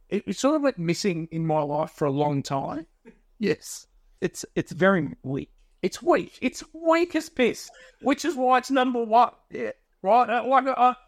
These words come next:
Speaker 1: I'm nothing short of self-aware.
Speaker 2: Yeah.
Speaker 1: So I understand.
Speaker 2: Thank you for coming out.
Speaker 1: I understand that. You're welcome. Uh, I'm joining you with, um, Never Been Kissed. And it's, it's so bad, but I find myself, I showed it to Isabel.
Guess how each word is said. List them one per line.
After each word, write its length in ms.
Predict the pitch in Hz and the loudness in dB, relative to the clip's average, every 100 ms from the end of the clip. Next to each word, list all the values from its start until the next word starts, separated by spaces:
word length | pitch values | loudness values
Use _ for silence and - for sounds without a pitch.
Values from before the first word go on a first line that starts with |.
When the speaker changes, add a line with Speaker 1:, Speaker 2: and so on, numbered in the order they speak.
| - | -2
Speaker 1:
I'm 200 | 240 262 | 2 4
nothing 380 | 320 - 302 262 | 4 4 0 0
short 320 | - 254 220 | 2 2 2
of 60 | - | -2
self-aware. 680 | 220 202 - - 170 - - | -2 -2 -4 -6 -6 -6 -10
Speaker 2:
Yeah. 200 | - - _ _ _ _ | -12 -14 _ _ _ _
Speaker 1:
So 160 | - 214 | -4 2
I 200 | 214 247 | 2 4
understand. 480 | 285 262 - 240 240 | 2 -2 -4 0 4
Speaker 2:
Thank 220 | 294 269 | 4 4
you 80 | 254 | 0
for 140 | 285 | -2
coming 340 | - 254 240 220 | 0 2 2 0
out. 220 | 147 - _ _ 202 | -2 -8 _ _ -2
Speaker 1:
I 100 | 247 | 0
understand 540 | 285 - - 214 202 - | 0 -4 -6 -2 -4 -2
that. 140 | 175 160 | -6 -2
You're 100 | 175 | 2
welcome. 360 | 180 175 - - _ _ _ _ _ - | 2 2 -4 -18 _ _ _ _ _ -2
Uh, 60 | |
I'm 280 | 175 175 180 | 0 0 2
joining 340 | 202 202 180 | 4 4 4
you 220 | 175 175 160 | 2 0 0
with, 240 | 147 - | -2 0
um, 320 | 151 147 143 160 | 0 0 0 0
Never 220 | 170 170 | 0 0
Been 180 | 147 - | -6 -2
Kissed. 400 | 185 131 - _ _ _ _ _ - | -2 -2 -6 _ _ _ _ _ 0
And 460 | 226 220 214 202 - _ _ | 2 2 0 -6 -18 _ _
it's, 420 | 214 233 - - - | -2 -2 -2 -14 -6
it's 200 | 214 - | -6 -6
so 480 | - - - 220 247 | -8 -8 0 2 0
bad, 320 | 226 208 208 | 0 0 0
but 160 | 208 - - | -2 -6 -4
I 120 | 202 | -4
find 400 | - 214 220 247 | -2 0 2 2
myself, 480 | 233 214 190 170 180 | 2 0 0 -2 -2
I 40 | |
showed 240 | 165 220 220 | -2 0 0
it 100 | 214 | 0
to 80 | 175 | -4
Isabel. 460 | 156 170 160 165 | -4 -2 0 -2